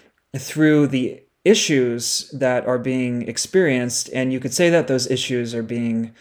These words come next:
caused by neoliberalism. But I, again, I, I don't know how useful that is to, to articulate. From my perspective, these issues are being caused by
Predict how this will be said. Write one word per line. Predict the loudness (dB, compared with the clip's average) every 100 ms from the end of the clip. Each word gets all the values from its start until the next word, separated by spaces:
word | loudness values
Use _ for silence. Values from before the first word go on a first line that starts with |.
| -20 _ _ _
caused | -6 0 2 4 2 -2 -2
by | -2
neoliberalism. | -2 -2 -2 -4 -6 -6 -6 -6 -8 -8 -6 -8 -10 -16 _ _ _ _ _
But | -14 0 2 4 2 0
I, | -2 -2 -8
again, | -6 0 0 0
I, | -2 -6 -4
I | -4
don't | 0
know | -2
how | -2
useful | -2 -4 -4 -4
that | -4 -4
is | -2 -4
to, | -6 -10
to | -8 -8
articulate. | -6 -6 -4 -4 -2 -4 -8 -20 -20 _ _ _ _
From | -6 0 2
my | 2
perspective, | 2 0 0 0 0 -4
these | -2 0
issues | 0 0 0 0
are | -2 -4
being | -2 -2 -4
caused | -8 -6 -2 0 0 -4 -2
by | -2 0 0 -2